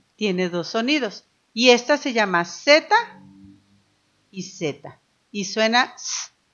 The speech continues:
S. Voy a repetir nuevamente.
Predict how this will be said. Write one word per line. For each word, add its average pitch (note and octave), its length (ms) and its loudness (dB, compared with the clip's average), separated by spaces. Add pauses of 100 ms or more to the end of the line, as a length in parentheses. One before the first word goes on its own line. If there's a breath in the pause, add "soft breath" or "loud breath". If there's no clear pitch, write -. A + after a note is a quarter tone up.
(640)
S. - 320 -20 (600)
Voy A3+ 240 4
a F4+ 100 8
repetir A#3+ 540 0
nuevamente. F#3 880 -2